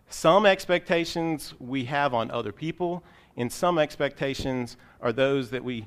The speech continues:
you know, sometimes place on us or others place on us. But grace, e-, expectations are so real that Charles Dickens even wrote a book called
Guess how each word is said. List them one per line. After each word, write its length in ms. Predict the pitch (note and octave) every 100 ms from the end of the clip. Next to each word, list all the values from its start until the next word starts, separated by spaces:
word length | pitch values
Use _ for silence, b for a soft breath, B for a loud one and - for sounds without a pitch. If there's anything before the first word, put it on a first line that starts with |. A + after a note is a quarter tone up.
| -
you 100 | B2
know, 120 | A2
sometimes 440 | G#2+ C#3+ C3 C3 B2
place 260 | C#3 C3+
on 140 | B2+ B2
us 240 | C3 B2+
or 100 | B2
others 280 | B2 B2+ A#2
place 300 | - B2+ A#2
on 180 | A2+ G#2
us. 300 | G#2+ - - _ b b b b
But 140 | C#3
grace, 320 | B2 G3 G#3 - A#3+ G#3+ C3+ - -
e-, 200 | G#3+ A3 G#3+ -
expectations 760 | G3+ G#3 A3 G3+ G#3 G3 F3+ D3+
are 120 | C#3
so 240 | - F3+
real 320 | E3 F#3+ F#3
that 100 | D#3
Charles 420 | D#3+ - F#3 F#3+ C3+
Dickens 520 | E3+ G#3 D#3+ G#2+ -
even 240 | E3 D#3
wrote 160 | D3 E3+
a 80 | D3+
book 340 | E3+ F#3+ - -
called 340 | - F3 F3